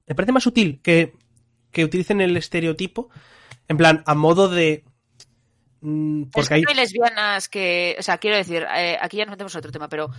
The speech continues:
Speaker 2: hay lesbianas que no son así.
Speaker 1: Obviamente,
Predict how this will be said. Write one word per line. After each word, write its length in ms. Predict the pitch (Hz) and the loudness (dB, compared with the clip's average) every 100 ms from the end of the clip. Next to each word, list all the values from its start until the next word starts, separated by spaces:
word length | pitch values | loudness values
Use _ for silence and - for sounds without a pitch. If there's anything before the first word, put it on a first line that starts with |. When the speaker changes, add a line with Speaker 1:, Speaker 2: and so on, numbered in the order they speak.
| - - _ | -18 -20 _
Speaker 2:
hay 140 | 233 | 0
lesbianas 360 | 262 190 160 151 | 0 0 -4 -4
que 100 | 151 | -6
no 60 | 143 | -8
son 140 | 143 | -10
así. 320 | 143 190 - _ _ _ _ - _ | -8 -8 -10 _ _ _ _ -20 _
Speaker 1:
Obviamente, 520 | 156 143 185 143 | 4 6 4 2